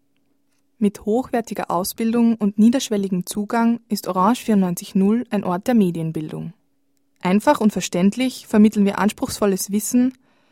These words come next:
das für jeden und jede erschwinglich ist. Journalistisches Handwerk und technische Kenntnisse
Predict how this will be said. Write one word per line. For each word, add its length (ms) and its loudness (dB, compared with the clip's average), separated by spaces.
das 160 -4
für 100 -2
jeden 380 0
und 160 2
jede 320 0
erschwinglich 540 -2
ist. 320 -16
Journalistisches 760 4
Handwerk 680 -2
und 80 -4
technische 400 2
Kenntnisse 760 -2